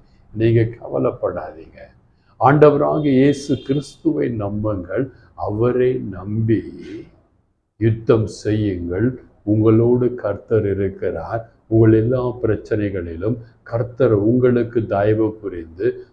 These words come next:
உதவி புரிந்து உங்களை ஜெயிக்க வைப்பார். இன்று சொன்ன ஒவ்வொரு வசனங்களையும் நீங்கள்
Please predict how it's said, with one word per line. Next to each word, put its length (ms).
உதவி 460
புரிந்து 760
உங்களை 460
ஜெயிக்க 460
வைப்பார். 580
இன்று 260
சொன்ன 380
ஒவ்வொரு 480
வசனங்களையும் 840
நீங்கள் 280